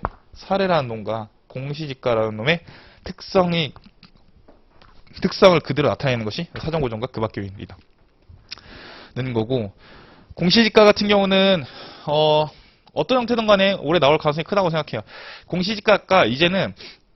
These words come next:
예전에는요, 몇 년 전, 몇 년 전까지만 해도 공시지가가 이게 우리 감정평가의 논점이었거든요. 근데 이제는 <laughs> 공시, 공시지가랑 공시가격은, 어,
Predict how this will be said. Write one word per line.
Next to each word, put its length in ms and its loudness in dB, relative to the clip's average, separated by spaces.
예전에는요, 800 0
몇 120 -4
년 100 -6
전, 200 -2
몇 120 -6
년 100 -2
전까지만 760 -2
해도 340 -8
공시지가가 760 -2
이게 180 -6
우리 140 -6
감정평가의 760 2
논점이었거든요. 760 -2
근데 180 2
이제는 580 2
<laughs> 0 -
공시, 260 2
공시지가랑 640 4
공시가격은, 540 4
어, 960 -2